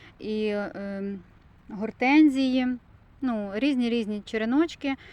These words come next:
Е, також звертайтесь, кому потрібно. Е, зріз, е, пеларгоній королівських, пеларгоній плющелисних, е, каліоп, е, і таке далі. Кому цікаво,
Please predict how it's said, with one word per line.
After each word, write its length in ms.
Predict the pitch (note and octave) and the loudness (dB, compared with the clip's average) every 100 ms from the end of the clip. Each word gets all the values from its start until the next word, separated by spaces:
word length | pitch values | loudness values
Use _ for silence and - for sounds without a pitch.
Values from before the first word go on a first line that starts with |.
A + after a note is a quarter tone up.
| - - - - - - - | -20 -20 -20 -20 -20 -16 -8
Е, 300 | G#3+ G#3+ G#3 | -6 -4 -2
також 420 | B3 A3+ A3+ G#3 | -2 -2 -2 -4
звертайтесь, 640 | G3+ G#3+ - C#4 D#4 C#4+ | -4 -4 2 2 2 -2
кому 200 | - B3+ | -2 -4
потрібно. 760 | - B3 - B3+ A#3 A#3 A3+ G#3+ - - - - - - - - - - - - - | -4 -6 -2 -2 -2 -4 -4 -8 -14 -20 -20 -20 -20 -20 -20 -20 -20 -20 -20 -18 -10
Е, 360 | G#3 G#3 G3+ G3+ | -6 -4 -4 -4
зріз, 540 | F#3+ A#3 A#3+ A#3 - - | -2 0 0 -2 -4 -4
е, 400 | G#3 G3+ G3 G3 G3 - | -2 0 -2 -4 -8 -6
пеларгоній 500 | G#3+ G3+ G3 G#3 G3+ | -2 0 0 -2 -4
королівських, 800 | F#3+ G3 G#3 C#4 D4+ - - B3 | -2 -2 0 2 2 -2 -8 -6
пеларгоній 680 | - G#3 G#3 G3+ G#3 G3+ G3 | -4 -2 -2 -4 -4 -6 -6
плющелисних, 1120 | G#3 - G#3 G3+ C4+ C#4+ C#4 B3 A#3+ A3+ - | -8 -8 -4 -2 0 0 -2 -4 -4 -6 -8
е, 280 | A3 G#3 G#3 | -6 -4 -4
каліоп, 600 | - G#3 G3+ A3 C#4 C#4+ - - - - - - - - - - G#3+ | -4 -2 0 2 2 2 0 -12 -20 -20 -20 -20 -20 -20 -20 -16 -8
е, 380 | G#3 G#3 G3+ G3+ | -6 -4 -6 -6
і 120 | A3 | -6
таке 240 | A#3 A#3+ | -2 0
далі. 320 | A3 C4 D4+ | 2 4 4
Кому 240 | C#4 A3 G#3+ | 0 -2 -4
цікаво, 720 | - A3 A#3 C#4 D4 D4 | -8 -4 2 4 4 4